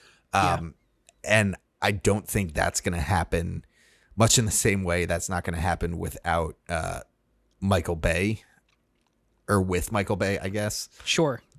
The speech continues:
Speaker 2: <laughs> For Transformers, like, I don't think
Speaker 1: Yeah.
Speaker 2: that's gonna happen with Johnny Depp involved with
Speaker 1: Right.
Speaker 2: Pirates.
Speaker 1: Right.
Speaker 2: Um, do you think that's part of what's going on here?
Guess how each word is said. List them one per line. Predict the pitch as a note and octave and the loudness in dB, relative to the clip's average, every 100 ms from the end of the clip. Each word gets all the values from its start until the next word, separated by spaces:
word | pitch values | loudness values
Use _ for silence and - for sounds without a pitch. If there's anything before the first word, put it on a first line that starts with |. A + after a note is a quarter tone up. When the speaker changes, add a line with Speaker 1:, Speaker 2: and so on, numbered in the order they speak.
| _ | _
Speaker 2:
<laughs> | - - C3+ | 2 2 -2
For | - C3 | -2 0
Transformers, | - G#2+ F2+ - G2+ G2+ G2 F2+ - _ F#2 - | 0 -2 -2 0 0 0 -2 -6 -12 _ -8 0
like, | F#2+ E2+ - _ - | 0 -2 -10 _ -8
I | |
don't | F2+ G2 | -2 0
think | - E2 | 0 -2
Speaker 1:
Yeah. | |
Speaker 2:
that's | F#2+ F2+ | -2 -2
gonna | F2 E2 | -4 -4
happen | F2 E2+ E2 | -4 -4 -4
with | E2 - | -6 -4
Johnny | F2+ E2 F2+ | -2 -2 -4
Depp | D#2+ F2 - - | -6 -8 -10 -10
involved | F2+ E2+ F2 E2 - - | -4 -2 -2 -4 -12 -8
with | E2 - - - - _ - | -8 -8 -14 -20 -20 _ -4
Speaker 1:
Right. | C#3 C3+ - | -2 -4 0
Speaker 2:
Pirates. | E2+ F#2 B2+ - - _ _ _ | 4 4 2 -4 -10 _ _ _
Speaker 1:
Right. | C#3 C3 A2+ - _ _ _ | -4 -4 -6 -18 _ _ _
Speaker 2:
Um, | F2 D#2+ D2+ C#2 - _ _ _ _ | 0 2 0 -6 -16 _ _ _ _
do | G#2+ A2 | 0 2
you | C#3+ G3+ | 2 2
think | - - G3 G3 - - _ _ _ _ _ _ _ - | 0 0 -2 -2 -10 -14 _ _ _ _ _ _ _ -6
that's | F2+ G2+ G2 - | 2 4 4 0
part | - - G2 G2+ | -2 2 2 4
of | G2 D#2 | 0 -4
what's | E2 F2 F2+ - | -4 -2 -2 -4
going | - F2 E2 - | -2 -2 -2 -6
on | D#2+ E2 | -6 -6
here? | F2 A2+ A2+ | -4 -2 -2